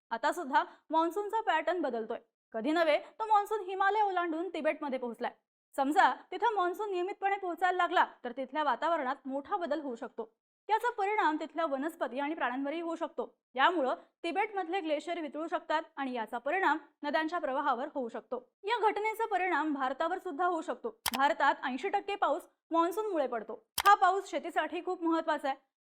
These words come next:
मात्र जर वेस्टर्न डिस्टर्बन्स आणि मॉन्सून वारंवार एकमेकांना धडकायला लागले, तर हिमालयन प्रदेशात मुसळधार पाऊस,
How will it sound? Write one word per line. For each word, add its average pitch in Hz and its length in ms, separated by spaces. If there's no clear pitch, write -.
मात्र 415 220
जर 453 240
वेस्टर्न 403 320
डिस्टर्बन्स 320 560
आणि 339 200
मॉन्सून 294 400
वारंवार 339 480
एकमेकांना 320 600
धडकायला 285 280
लागले, 320 300
तर - 360
हिमालयन 403 480
प्रदेशात 349 440
मुसळधार 285 360
पाऊस, 285 340